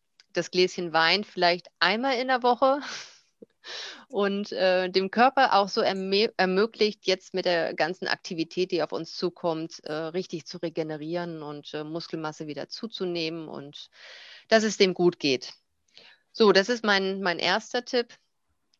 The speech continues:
Und der zweite Tipp ist tatsächlich, es jetzt nicht übertreiben. Und das meine ich so, wie ich es eben erklärt habe. Versuchen, ähm, von Woche zu Woche sehr moderat zu steigern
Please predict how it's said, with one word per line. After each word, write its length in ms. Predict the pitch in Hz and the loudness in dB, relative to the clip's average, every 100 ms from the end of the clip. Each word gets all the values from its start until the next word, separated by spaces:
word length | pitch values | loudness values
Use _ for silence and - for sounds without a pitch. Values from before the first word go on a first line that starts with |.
| _ 208 | _ -8
Und 160 | 180 | -2
der 120 | 147 | -4
zweite 480 | - - 151 175 196 | -4 2 2 4 -2
Tipp 300 | - 190 190 | -2 -2 -2
ist 340 | - 156 - - | -10 -12 -18 -2
tatsächlich, 760 | 160 165 180 170 175 160 - _ | -2 0 0 0 -2 -4 -4 _
es 160 | 170 175 | -6 -4
jetzt 240 | 165 - | -8 -4
nicht 240 | 180 - | -6 -4
übertreiben. 680 | 160 156 - 196 226 262 294 - _ _ _ _ _ | -8 -8 -2 0 0 -4 -12 -16 _ _ _ _ _
Und 240 | 180 175 | -10 -6
das 260 | 165 156 - | -8 -8 -6
meine 280 | 160 170 | -4 -2
ich 80 | 170 | -4
so, 180 | - 165 | -6 -6
wie 80 | 170 | -6
ich 80 | 160 | -6
es 40 | |
eben 200 | 117 160 | -8 -8
erklärt 520 | - 143 - 208 240 220 | -10 -10 -2 0 0 0
habe. 420 | 208 196 196 196 - - - - - _ | 0 2 0 -2 -8 -20 -20 -20 -20 _
Versuchen, 800 | - 175 185 180 190 180 175 170 - | -2 -2 0 -2 -2 -2 -2 -8 -8
ähm, 540 | 160 156 160 160 - - - 123 - - | -6 -6 -8 -12 -16 -20 -18 -18 -18 -2
von 240 | 202 185 | 0 4
Woche 240 | 214 254 | 2 2
zu 240 | - - 165 | -4 -8 -2
Woche 480 | 185 180 196 185 185 | -2 2 2 0 -6
sehr 320 | 160 165 180 | -10 2 4
moderat 580 | 175 185 196 165 151 156 | 4 4 4 4 0 -4
zu 140 | - 160 | -8 -10
steigern 800 | - 185 208 247 233 226 226 | -2 2 2 2 0 -2 -8